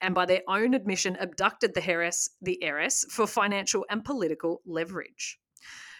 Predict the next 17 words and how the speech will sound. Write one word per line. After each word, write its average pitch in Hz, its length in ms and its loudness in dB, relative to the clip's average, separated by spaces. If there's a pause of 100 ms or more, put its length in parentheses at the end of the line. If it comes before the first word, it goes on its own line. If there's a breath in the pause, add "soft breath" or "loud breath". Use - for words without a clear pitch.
(140 loud breath)
News 269 500 6
of 254 200 0
the 262 60 -2
kidnapping 233 560 2
dominated 226 580 6
headlines. 214 880 -2
Then 226 160 2
in 226 160 4 (180)
April 277 380 4
of 254 120 0
nineteen 254 440 2
seventy-four, 214 680 0
the 208 100 0
case - 380 0
took 226 260 0
an 175 120 0 (240)
unexpected 233 960 4